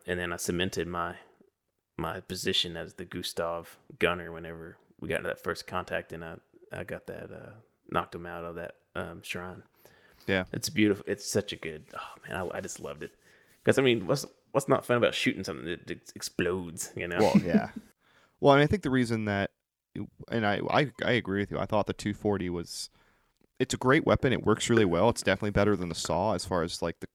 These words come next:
Speaker 2: the quality of the weapon and how well it works.
Speaker 1: Mm-hmm.
Speaker 2: But to use it in that environment, in addition to a saw, didn't make any sense. It didn't bring anything new to the fight 'cause you couldn't
Speaker 1: Yeah.
Speaker 2: move that two forty up and back in the formation and really make a difference.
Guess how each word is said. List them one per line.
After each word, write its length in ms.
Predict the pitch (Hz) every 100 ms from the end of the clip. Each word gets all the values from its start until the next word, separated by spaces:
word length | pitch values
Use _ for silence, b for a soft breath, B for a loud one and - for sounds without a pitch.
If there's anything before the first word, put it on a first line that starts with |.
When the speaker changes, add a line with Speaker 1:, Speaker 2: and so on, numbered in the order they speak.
| -
Speaker 2:
the 60 | 107
quality 380 | - 85 87 90
of 60 |
the 80 | 57
weapon 320 | 58 - 117
and 120 | 95
how 120 | 90 82
well 220 | 85 69
it 100 | -
works. 420 | 87 139 - - b b b b
Speaker 1:
Mm-hmm. 120 | - -
Speaker 2:
But 280 | 101 95 _ _ - _ -
to 160 | 117
use 240 | 101 120 117
it 80 |
in 140 | - 101
that 160 | 90
environment, 720 | 90 95 110 90 80 80 - - - -
in 120 | 110
addition 460 | 90 95 135 - 117
to 200 | - 104
a 40 |
saw, 320 | - 101 80 80
didn't 200 | 92 85
make 160 | 76
any 120 | - -
sense. 300 | 151 107 -
It 60 |
didn't 220 | - -
bring 160 | - 101
anything 400 | 92 92 92 92
new 140 | 104 98
to 60 |
the 80 | -
fight 300 | - 107 - _ B B B B
'cause 140 | 120
you 60 | 110
couldn't 240 | - 92
Speaker 1:
Yeah. 20 |
Speaker 2:
move 140 | 110 110
that 160 | -
two 140 | - 101
forty 300 | - 95 85
up 120 | -
and 80 | -
back 200 | 76 -
in 80 | 85
the 60 |
formation 480 | - 85 104 110 80
and 100 | 76
really 200 | 95 73
make 160 | 67 -
a 40 |
difference. 520 | 104 117 - - -